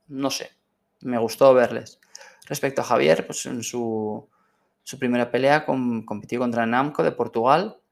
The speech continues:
dieron un Wasari en su contra, creo recordar, tras un Seiyonage de,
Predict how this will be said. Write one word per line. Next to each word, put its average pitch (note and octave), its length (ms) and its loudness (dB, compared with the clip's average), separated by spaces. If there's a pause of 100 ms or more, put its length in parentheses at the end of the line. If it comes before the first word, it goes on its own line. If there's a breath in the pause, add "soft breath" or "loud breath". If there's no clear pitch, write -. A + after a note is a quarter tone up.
(300)
dieron C3+ 460 0
un C#3 120 2
Wasari B2+ 300 2
en C3 80 -6
su B2+ 140 -6
contra, C#3+ 400 -2 (100)
creo C#3+ 300 0
recordar, C#3 520 0 (200)
tras - 200 -10
un C3+ 160 -8
Seiyonage C3 760 -4
de, A#2 560 -2